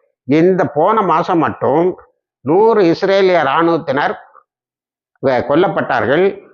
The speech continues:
ஆயிரம் பேர் காயம்பட்டார்கள்." இது கிரவுண்டு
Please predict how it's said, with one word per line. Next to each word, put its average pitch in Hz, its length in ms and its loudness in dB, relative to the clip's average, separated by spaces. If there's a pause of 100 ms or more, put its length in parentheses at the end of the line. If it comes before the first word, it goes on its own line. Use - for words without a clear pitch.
(120)
ஆயிரம் 180 540 0
பேர் 185 180 0
காயம்பட்டார்கள்." 113 920 -4 (460)
இது 151 720 0 (720)
கிரவுண்டு 175 800 0